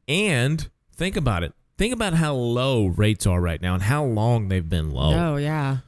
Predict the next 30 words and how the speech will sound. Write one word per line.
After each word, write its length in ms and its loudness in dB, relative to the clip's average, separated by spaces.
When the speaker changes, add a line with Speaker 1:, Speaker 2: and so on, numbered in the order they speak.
Speaker 1:
I 160 4
mean, 260 4
I 160 2
remember 560 4
when 160 4
I 140 2
first 540 0
started 460 2
in 180 0
the 60 0
business, 680 0
which 160 -4
was 140 -2
seventeen 880 0
years 460 4
ago. 400 -6
Speaker 2:
Mm-hmm. 680 -2
Speaker 1:
Okay, 240 -2
so 180 0
we're 240 2
talking 400 0
two 240 4
thousand, 600 0
two 140 2
thousand 500 0
one 360 0
time 160 2
Speaker 2:
Correct. 260 -2
Speaker 1:
frame. 260 -8
Speaker 2:
Yes. 300 -4